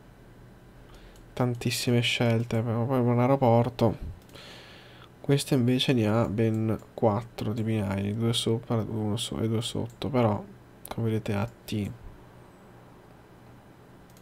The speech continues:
Poi c'è questa qua, però vedete che c'è solo una scelta, non hanno le scelte per aumentare i binari.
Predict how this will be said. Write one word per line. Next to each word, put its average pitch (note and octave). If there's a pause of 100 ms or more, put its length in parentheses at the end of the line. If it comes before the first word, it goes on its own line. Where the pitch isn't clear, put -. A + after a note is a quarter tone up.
(680)
Poi C3
c'è A#2
questa A2+
qua, D3+ (800)
però A#2+
vedete C3+
che A#2
c'è B2
solo C#3
una C#3
scelta, C#3+
non D3+
hanno D#3+
le C#3+
scelte C#3
per B2
aumentare A#2+
i -
binari. A#2